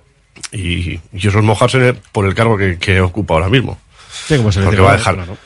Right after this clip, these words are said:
Speaker 1: evidentemente va a dejar detractores. Y, y bueno, pues luego se, se llevó, se llevó a la cancha.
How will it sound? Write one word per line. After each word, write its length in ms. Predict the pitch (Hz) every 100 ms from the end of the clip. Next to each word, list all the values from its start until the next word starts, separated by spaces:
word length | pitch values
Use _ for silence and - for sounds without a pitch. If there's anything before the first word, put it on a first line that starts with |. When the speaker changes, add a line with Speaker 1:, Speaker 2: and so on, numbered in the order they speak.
| -
Speaker 1:
evidentemente 500 | 110 98 95 95 95
va 80 | 98
a 20 |
dejar 180 | 95 90
detractores. 540 | 87 80 - 120 87 - - - - - - - - _
Y, 840 | - 139 131 127 123 117 113 110 110
y 60 | 120
bueno, 320 | 123 127 -
pues 180 | - 95
luego 480 | 110 104 113 117 113
se, 680 | - 104 98 95 85 80 78
se 140 | - 98
llevó, 400 | 101 104 104 92
se 140 | - 123
llevó 200 | 131 156
a 40 |
la 120 | 139
cancha. 420 | 117 127 - 71